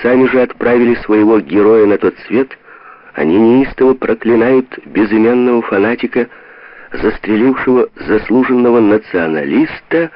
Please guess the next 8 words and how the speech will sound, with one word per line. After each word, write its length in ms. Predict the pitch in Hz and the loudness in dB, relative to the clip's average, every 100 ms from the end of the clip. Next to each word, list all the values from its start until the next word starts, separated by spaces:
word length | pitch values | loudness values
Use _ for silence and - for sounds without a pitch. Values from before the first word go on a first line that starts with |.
| - - | -16 -18
без 220 | - 113 | -4 -4
всяких 640 | - - - 90 95 104 95 | -4 -10 -6 -4 -2 -4 -4
оснований. 640 | 85 - 82 71 76 65 - - _ _ _ _ _ _ _ _ _ _ _ _ _ _ _ _ - | -6 -6 -4 -4 -6 -8 -14 -20 _ _ _ _ _ _ _ _ _ _ _ _ _ _ _ _ -8
Преступления 640 | 82 - 143 - 185 175 | -6 -4 -2 0 0 -2
Кастнера 720 | - 160 - - 151 143 131 _ | -2 -4 -4 0 0 0 -4 _
в 140 | 82 - | -10 -4
будапештском 880 | 101 98 127 139 - - - 90 | -2 0 -2 -4 -8 -6 -2 -2
гетто 580 | - 135 - _ - 64 | -2 -4 -4 _ -6 -6